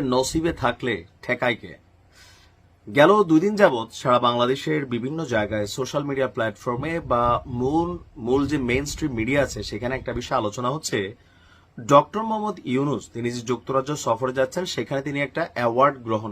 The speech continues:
করবেন, যেটা হচ্ছে কিংস চার্লস হারমোনি অ্যাওয়ার্ড। মানে, আহ, যুক্তরাজ্যের যিনি রাজা আছেন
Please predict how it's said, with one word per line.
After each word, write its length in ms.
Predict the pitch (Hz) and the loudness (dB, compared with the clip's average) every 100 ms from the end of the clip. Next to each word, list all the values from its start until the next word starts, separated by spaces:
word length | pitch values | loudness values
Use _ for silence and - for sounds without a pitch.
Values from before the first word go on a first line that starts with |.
| 101 | -8
করবেন, 200 | 101 104 107 | -8 -4 -4
যেটা 160 | 123 131 | -2 -2
হচ্ছে 220 | 143 180 170 - - - - _ - | 0 -2 -2 -8 -20 -20 -20 _ -4
কিংস 400 | 165 202 233 226 - - - | 2 2 0 -8 -12 -8 2
চার্লস 480 | 147 160 185 196 - - - | 6 6 4 0 -6 -10 2
হারমোনি 480 | 123 120 123 147 208 135 | 4 4 -2 -4 -4 -6
অ্যাওয়ার্ড। 360 | 107 101 101 107 | -6 -6 -8 -4
মানে, 160 | 113 113 110 - - - - - 120 | -2 -2 -4 -12 -20 -20 -18 0 4
আহ, 180 | 123 117 - 156 | 4 2 -6 -8
যুক্তরাজ্যের 600 | 147 139 170 160 147 151 135 | -6 -4 4 4 4 -2 -2
যিনি 140 | 139 131 120 | 0 4 4
রাজা 240 | 120 127 127 | 4 6 6
আছেন 220 | 117 - | 4 -2